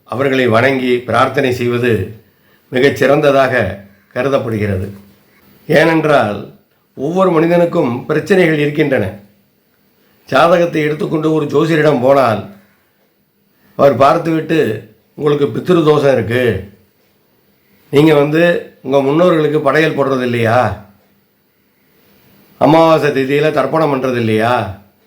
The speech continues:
அவங்கள கும்பிடணுங்க, அவங்கள கும்பிட்டா தான் பிரச்சனை தீரும்பாங்க." ஆகையினால் நம்முடைய பிரச்சனைகளுக்கு முக்கியமான காரணம் என்பது நம்முடைய முன்னோர்களை, பித்திருக்களை வழிபடாததுதான் என்பது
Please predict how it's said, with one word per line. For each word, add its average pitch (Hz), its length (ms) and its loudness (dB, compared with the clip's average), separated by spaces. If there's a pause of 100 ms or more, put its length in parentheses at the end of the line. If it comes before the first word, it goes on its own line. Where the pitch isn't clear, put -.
(500)
அவங்கள 139 280 2
கும்பிடணுங்க, 139 580 0 (480)
அவங்கள 131 300 -2
கும்பிட்டா 156 360 0
தான் 147 200 0
பிரச்சனை - 300 -2
தீரும்பாங்க." 117 600 -4 (1800)
ஆகையினால் 147 680 2 (800)
நம்முடைய 170 380 0
பிரச்சனைகளுக்கு 170 720 0
முக்கியமான 165 500 0
காரணம் 151 360 0
என்பது 143 340 -2 (640)
நம்முடைய 143 340 2
முன்னோர்களை, 156 600 2
பித்திருக்களை 156 640 -4
வழிபடாததுதான் 156 800 2
என்பது 143 340 -2